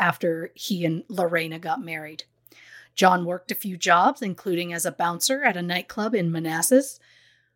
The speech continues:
But most of the jobs just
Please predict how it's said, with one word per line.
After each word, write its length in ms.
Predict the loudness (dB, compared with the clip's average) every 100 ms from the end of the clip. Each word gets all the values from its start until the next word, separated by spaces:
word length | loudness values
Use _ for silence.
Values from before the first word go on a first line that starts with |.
| _ _ _ _ _ _ _ _ _ _ _ _ 4
But 160 | 6
most 340 | 8 8 6 0
of 80 |
the 60 | -6
jobs 460 | -4 0 0 -2 0
just 320 | 2 0